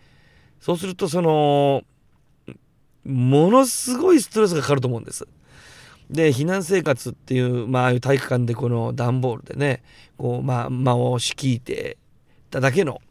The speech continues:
空間で、えー、世帯がす-、えー、暮らしていくわけです。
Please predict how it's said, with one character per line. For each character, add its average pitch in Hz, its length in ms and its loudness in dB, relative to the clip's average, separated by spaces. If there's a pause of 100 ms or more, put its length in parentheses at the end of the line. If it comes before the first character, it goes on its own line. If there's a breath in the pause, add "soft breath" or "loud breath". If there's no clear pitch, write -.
(480 soft breath)
空 131 200 2
間 123 280 -4
で、 160 260 2 (560 soft breath)
え - 260 -8
ー、 - 20 -14
世 131 180 -8
帯 131 120 -6
が 127 60 -10
す-、 - 220 -8
え - 20 -4
ー、 123 600 -2
暮 127 120 -4
ら 127 60 2
し 120 60 -4
て 131 80 -4
い - 20 -2
く 117 80 -6
わ 123 80 -8
け 127 60 -12
で - 100 -16
す。 - 220 -16